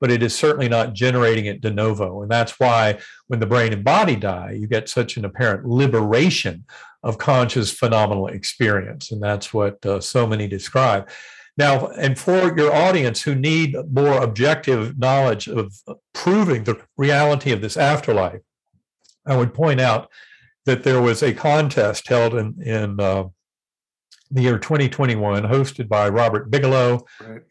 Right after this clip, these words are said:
Speaker 1: Uh, and that contest was,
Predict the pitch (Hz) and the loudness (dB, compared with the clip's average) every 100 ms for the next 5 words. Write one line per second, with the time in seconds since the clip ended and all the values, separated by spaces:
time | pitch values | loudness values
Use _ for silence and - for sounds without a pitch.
0 | - 110 104 101 - - 120 113 110 113 | -4 0 2 2 -2 -2 0 2 2 2
1 | 113 98 110 - 165 160 160 143 127 120 | 2 -2 -12 -4 0 2 0 2 2 2
2 | 110 - 113 113 110 107 - | -2 -4 0 2 2 -2 -6